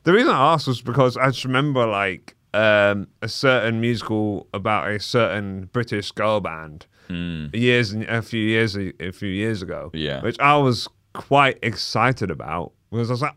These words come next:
Speaker 1: "I love this band, this band." Despite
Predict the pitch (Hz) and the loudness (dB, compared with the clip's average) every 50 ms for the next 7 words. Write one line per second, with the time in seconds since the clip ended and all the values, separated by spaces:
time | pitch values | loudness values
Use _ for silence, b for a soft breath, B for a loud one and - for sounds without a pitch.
0 | _ - 175 190 202 190 160 147 139 139 147 160 185 202 190 151 127 117 - _ | _ -4 -2 0 0 0 0 0 0 0 0 2 2 2 2 0 -2 -6 -10 _
1 | b b b b b b b b b _ 107 120 117 104 - - 104 95 90 85 | b b b b b b b b b _ -2 0 0 0 -2 -2 -2 0 0 -2
2 | - - 101 101 - - 95 85 80 78 80 80 b b b b _ - 98 - | -2 -6 -8 -8 -6 -6 -6 -6 -6 -8 -10 -14 b b b b _ -10 -10 -6
3 | - - 135 127 120 - | -2 0 0 0 0 -2